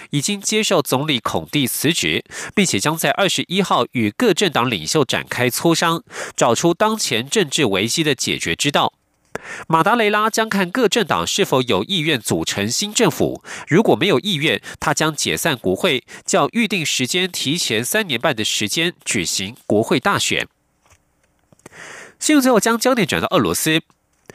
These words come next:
俄罗斯偏远北部地区发生了神秘爆炸之后，俄罗斯至少一个监测站的放射性核，核，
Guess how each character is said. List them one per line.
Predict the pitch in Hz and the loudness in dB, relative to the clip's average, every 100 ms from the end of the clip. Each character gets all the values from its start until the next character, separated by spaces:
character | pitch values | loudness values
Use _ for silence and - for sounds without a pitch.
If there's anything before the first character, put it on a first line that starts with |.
| - - - | -18 -8 2
俄 | |
罗 | 277 247 | 4 6
斯 | 262 | 2
偏 | 247 285 | 2 0
远 | 220 143 | 0 2
北 | - | 0
部 | 160 | 0
地 | 160 156 | -2 -2
区 | - 160 | 0 4
发 | 185 180 | 4 4
生 | 180 165 | 2 2
了 | 135 | 2
神 | - 123 | 2 0
秘 | 113 185 - | 0 -2 0
爆 | 220 165 | 4 4
炸 | - 107 | 4 0
之 | - 160 | 0 -2
后， | - 147 - - - - | 2 0 0 -12 -12 2
俄 | 180 | 4
罗 | 131 | 4
斯 | 135 165 | 2 0
至 | 156 180 | 0 0
少 | - 95 | 2 0
一 | 120 | 0
个 | 151 | 0
监 | 127 185 196 | 0 0 -2
测 | 190 170 | 0 0
站 | 139 151 | 2 0
的 | 117 107 | 2 0
放 | - 208 | 0 0
射 | 143 180 139 | 0 0 0
性 | - 143 | 0 -4
核， | - - 127 196 | -4 2 4 4
核， | - - | 0 -8